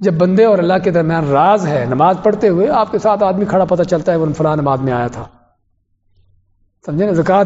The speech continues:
دیتے ہوئے کسی اور کو پتہ چلے نہ چلے، جس کو دے رہے ہیں اس کو تو پتہ چلے گا نا کہ آپ کچھ اس کو دے رہے ہیں۔ اور حج میں بھی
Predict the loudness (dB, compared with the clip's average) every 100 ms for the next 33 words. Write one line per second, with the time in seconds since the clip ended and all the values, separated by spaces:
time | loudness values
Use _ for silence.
0 | 2 2 4 2 2 2 2 2 0 0
1 | 0 2 2 2 2 2 2 2 2 -4
2 | -14 -18 -12 -6 -4 0 0 4 4 4
3 | 2 0 0 0 0 0 0 -2 0 0
4 | 0 0 -2 -2 -2 -4 -8 -10 -8 -6
5 | -2 0 -2 -4 -10 -16 _ _ _ _
6 | _ _ _ _ _ _ _ -2 2 2
7 | 2 2 2 0